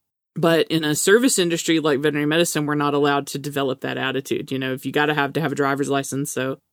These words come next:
you can be on the D M V's time, but, <laughs> but there are ways to deal with this that don't involve tolerating stupid behavior. Certainly, I think,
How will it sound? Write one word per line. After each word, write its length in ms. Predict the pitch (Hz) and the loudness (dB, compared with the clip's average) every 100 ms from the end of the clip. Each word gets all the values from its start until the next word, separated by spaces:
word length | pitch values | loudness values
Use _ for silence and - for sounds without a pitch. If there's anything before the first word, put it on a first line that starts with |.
| _ _ _ _ _ _ | _ _ _ _ _ _
you 120 | 156 | -2
can 120 | 160 | 0
be 140 | 147 143 | 2 4
on 140 | 135 | 2
the 80 | 135 | 0
D 180 | 139 135 | 0 0
M 100 | 135 | 2
V's 220 | 147 143 | 2 2
time, 440 | - 135 135 139 139 | -2 -2 -2 -2 0
but, 180 | 143 - - - 254 - - | -2 -2 -8 -2 -2 -2 -20
<laughs> 200 | - _ | -20 _
but 180 | 180 147 | -2 4
there 160 | 196 | 6
are 80 | 208 | 8
ways 240 | 185 180 - | 8 6 4
to 100 | 165 | 2
deal 220 | 156 165 | 6 8
with 200 | 160 147 | 6 6
this 460 | 147 139 - - - _ _ _ _ _ - - - 165 | 2 4 -2 -6 -10 _ _ _ _ _ -6 -6 -6 4
that 220 | 160 143 | 4 6
don't 240 | 160 151 | 2 2
involve 300 | 151 143 135 | 0 0 -4
tolerating 760 | - 143 135 139 139 135 135 131 - - _ _ | -2 -2 0 0 2 0 -4 -8 -14 -20 _ _
stupid 640 | - - - 151 139 127 131 | -12 -10 0 0 2 -2 -4
behavior. 520 | 147 127 127 131 135 _ _ | -4 -2 0 -2 -4 _ _
Certainly, 480 | - - 220 214 208 | -2 4 4 2 0
I 60 | 180 | -2
think, 280 | 196 170 | -2 -2